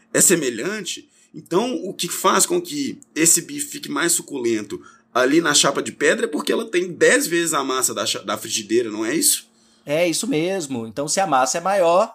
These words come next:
Speaker 2: eu consigo, mesmo perdendo com uma certa quantidade de calor, manter a temperatura elevada.
Speaker 1: Ah, que show, cara. Então, isso fi-, deixa muito claro como que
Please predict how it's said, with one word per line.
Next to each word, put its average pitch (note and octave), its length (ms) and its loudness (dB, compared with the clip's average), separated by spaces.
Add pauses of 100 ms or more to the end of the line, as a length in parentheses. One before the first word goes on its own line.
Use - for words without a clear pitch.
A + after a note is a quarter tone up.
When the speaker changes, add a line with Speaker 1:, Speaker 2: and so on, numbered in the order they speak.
Speaker 2:
eu E3+ 140 -6
consigo, F3+ 640 -6
mesmo G#3 540 0
perdendo F3 440 -2
com - 80 -14
uma D3 80 -4
certa D3 260 -4
quantidade C#3 420 -4
de - 80 -6
calor, E3 340 -2
manter F#3 560 -2
a F3+ 60 2
temperatura F3+ 640 -4
elevada. C3+ 640 0 (120)
Speaker 1:
Ah, F#2 280 0
que - 160 -4
show, B2+ 340 6
cara. E2+ 320 -2
Então, C3+ 540 -2 (140)
isso - 260 2
fi-, C#3 160 -8
deixa C#3+ 300 4
muito C#3+ 320 -2
claro B2+ 340 0
como C#3 300 -6
que E3 260 -6